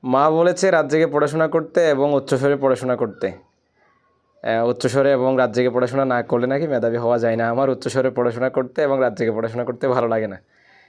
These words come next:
এখন সঠিক পড়ার সময়টা যদি আপনি বলতেন। আচ্ছা, প্রশ্নটা ভালো করছেন। দেখেন,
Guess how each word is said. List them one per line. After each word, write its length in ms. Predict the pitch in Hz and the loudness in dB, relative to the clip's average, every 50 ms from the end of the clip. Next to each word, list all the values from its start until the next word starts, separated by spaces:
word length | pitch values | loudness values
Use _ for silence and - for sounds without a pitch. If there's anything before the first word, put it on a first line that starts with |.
| _ _ _ _ | _ _ _ _
এখন 240 | - - 107 127 123 | -6 -2 -2 -2 -2
সঠিক 420 | - - 135 123 135 131 127 - | 0 -2 -2 0 0 -4 -4 -2
পড়ার 220 | - 120 117 123 120 | -2 0 0 0 0
সময়টা 420 | - - 127 120 120 120 113 127 | 0 0 0 0 0 0 0 -2
যদি 200 | 117 120 113 123 | -2 -2 -2 -2
আপনি 220 | 120 110 - 120 113 | -2 0 -2 -4 -2
বলতেন। 380 | 107 110 110 110 104 104 101 95 101 - | -2 -2 -4 -2 -4 -4 -6 -6 -6 -6
আচ্ছা, 260 | 117 110 - - 113 - - - _ _ _ - - _ - - - - - _ _ | -6 -2 -2 -2 -2 -2 -6 -14 _ _ _ -20 -20 _ -20 -20 -20 -20 -20 _ _
প্রশ্নটা 340 | - 156 156 - 170 165 170 | -2 -2 0 0 0 2 2
ভালো 180 | 170 165 160 147 | 4 4 4 2
করছেন। 340 | 151 147 - - 104 104 | 2 0 -2 -4 -2 -2
দেখেন, 200 | 123 143 143 123 | 0 0 0 -2